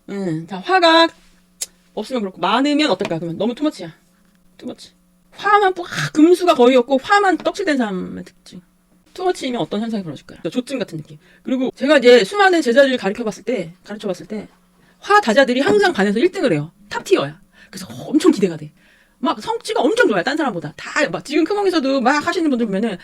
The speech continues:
화 다자일수록 후기 개수가 많고 그 성취도가 높거든요. 보면은. 근데 문제는 화, 화 다자들은 한 삼 개월 지나면 사라져요. 없어져. "안녕히 계세요." 그러고 사라져요. 그런 현상이 있습니다. 다른 흥미가 있어서 떠나요. <laughs> 다른 흥미를 찾아서.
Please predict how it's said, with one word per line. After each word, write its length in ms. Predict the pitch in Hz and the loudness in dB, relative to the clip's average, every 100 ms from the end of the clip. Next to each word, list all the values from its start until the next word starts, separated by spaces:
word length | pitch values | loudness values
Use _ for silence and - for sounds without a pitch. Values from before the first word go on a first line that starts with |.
| - | -14
화 220 | - 415 | 0 2
다자일수록 800 | 453 190 269 262 226 214 208 160 - _ _ - | 2 2 4 4 2 0 0 0 -6 _ _ -10
후기 240 | 403 381 | -4 -2
개수가 280 | 214 - 208 | -2 -2 -2
많고 400 | 170 190 196 165 | -2 0 0 0
그 280 | 185 170 - | -4 -8 -10
성취도가 400 | - 415 - 269 | -12 -8 -2 0
높거든요. 420 | 165 - 180 190 - _ - - | 0 -4 -8 -10 -14 _ -20 -20
보면은. 320 | _ 180 170 226 _ _ _ _ - _ | _ -16 -14 -18 _ _ _ _ -20 _
근데 180 | 262 254 - _ _ _ _ _ _ - - | 0 0 0 _ _ _ _ _ _ -20 -4
문제는 460 | 240 277 277 262 240 | 0 2 2 2 2
화, 140 | 320 - _ _ | -2 -2 _ _
화 120 | - 392 | -2 -2
다자들은 560 | - 262 - 233 226 - - | 2 2 2 -2 -4 -6 -14
한 120 | - 330 | -8 -4
삼 140 | 453 | 2
개월 160 | 403 359 | 2 2
지나면 240 | 220 214 | 0 -2
사라져요. 400 | 330 392 - 202 | -2 -2 -2 -6
없어져. 300 | 185 226 - | -6 -10 -10
"안녕히 200 | - 240 233 | -8 -6 -6
계세요." 200 | 233 196 | -6 -10
그러고 160 | - | -12
사라져요. 280 | 190 262 175 - - - - - - - - - - - | -12 -12 -14 -16 -16 -14 -12 -10 -10 -12 -16 -20 -16 -12
그런 200 | 220 214 | -8 -8
현상이 240 | 240 226 | -8 -10
있습니다. 340 | 226 - - - - | -12 -16 -20 -20 -2
다른 260 | 247 339 | 4 6
흥미가 300 | 349 403 311 | 6 4 2
있어서 220 | 226 220 226 | 0 0 0
떠나요. 260 | 277 294 254 - | 2 4 2 0
<laughs> 160 | - - | -4 0
다른 220 | 220 269 | 2 4
흥미를 220 | 285 262 | 4 2
찾아서. 340 | 220 208 190 | -2 -8 -10